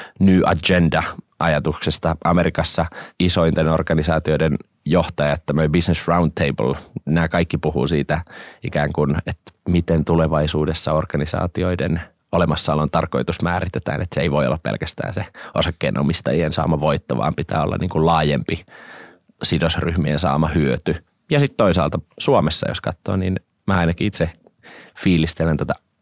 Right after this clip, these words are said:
Upright Projectin näkökulmaa, missä he nostaa esiin mittaa ikään kuin organisaatioiden nettovaikutuksia erilaisilla mittareilla.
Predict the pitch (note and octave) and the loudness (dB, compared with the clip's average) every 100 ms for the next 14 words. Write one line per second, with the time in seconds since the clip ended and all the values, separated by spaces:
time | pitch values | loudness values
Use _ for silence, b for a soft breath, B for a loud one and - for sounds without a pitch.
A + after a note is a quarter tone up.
0 | G#2+ F#2 - D2+ D2+ - E2 D2+ - D#2+ | -4 -2 2 0 0 -2 0 2 0 -4
1 | - C2 D2 B B B B - - D#2+ | -4 -4 -4 B B B B -6 -2 -2
2 | - D#2 C2+ F2+ E2 E2 - D#2+ F#2 E2 | -2 -4 -4 -2 -2 -2 -2 -2 -2 -4
3 | - - C2 - _ F2 D#2 E2+ E2 E2+ | -4 -4 -4 -4 _ -4 -2 0 0 0
4 | - - A#1+ B1 - D2 - D#2 D2+ _ | -2 -4 -2 -2 -4 -6 -4 -4 -4 _
5 | _ - D#2 D2 D#2+ E2 E2 E2+ E2 F#2 | _ -4 -2 -2 -2 -4 -4 -2 2 2
6 | F2 D#2 D2 D#2+ D2+ - - - - - | 0 -2 0 0 0 -4 -8 -8 -6 -6
7 | - _ _ F2 D2+ C#2 E2 - D#2+ D#2+ | -8 _ _ -4 -2 -2 -4 -4 -6 -6
8 | - E2 - - | -4 -4 -2 -4